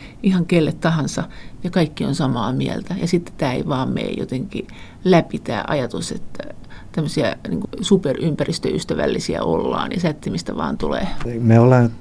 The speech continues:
Speaker 2: tässä kyllä vaikuttamisessa pyritty, me ollaan ihan talon johtoa myöten laitettu ihan ministeriä myöten, kun komissiossa vieraillaan, niin tämäkin asia nostetaan aina esille sitten ja muistetaan nostaa. Ja, ja,
Speaker 1: Mut
Speaker 2: ja
Speaker 1: meneekö se vaan kuin vesi hanhen selästä sitten?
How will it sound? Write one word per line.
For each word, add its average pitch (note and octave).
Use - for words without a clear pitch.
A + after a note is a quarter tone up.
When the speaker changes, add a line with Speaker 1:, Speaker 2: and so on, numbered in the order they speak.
Speaker 2:
tässä A2
kyllä G#2+
vaikuttamisessa F#2+
pyritty, F#2+
me F#2
ollaan F2+
ihan F#2
talon F2+
johtoa F#2+
myöten G#2
laitettu F#2+
ihan F2+
ministeriä F#2+
myöten, F2
kun F2
komissiossa F2
vieraillaan, E2+
niin E2+
tämäkin F2+
asia A2+
nostetaan F#2+
aina E2+
esille E2+
sitten F2
ja E2
muistetaan E2
nostaa. E2+
Ja, F2+
ja, F2
Speaker 1:
Mut A3+
Speaker 2:
ja F#3+
Speaker 1:
meneekö A3
se G#3
vaan F#3
kuin F3
vesi E3+
hanhen D3
selästä -
sitten? -